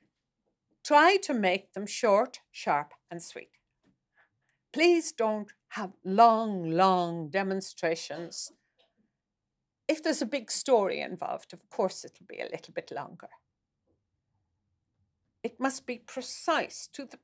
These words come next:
point. It must keep pointing at the activity or the material you're doing. And it must be interesting and inspiring. And as short as possible.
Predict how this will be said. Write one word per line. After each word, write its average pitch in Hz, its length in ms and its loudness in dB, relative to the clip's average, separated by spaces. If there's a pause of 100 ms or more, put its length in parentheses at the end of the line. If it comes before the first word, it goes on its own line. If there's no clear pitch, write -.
point. 247 340 -4
It - 100 -18
must - 220 -8
keep - 220 -12 (100)
pointing 320 500 0
at 220 160 -2
the 208 140 -2
activity 247 640 0
or 196 80 -2
the - 80 -8
material 226 680 -4
you're 190 180 -8 (100)
doing. 233 260 2 (1300)
And 262 140 6
it 277 160 -2
must 254 280 -2
be 254 180 -12 (320)
interesting 254 680 -6
and 202 160 -8
inspiring. 220 840 0 (2250)
And 240 100 0
as 254 100 2
short 247 340 6
as 196 100 -6
possible. - 540 -6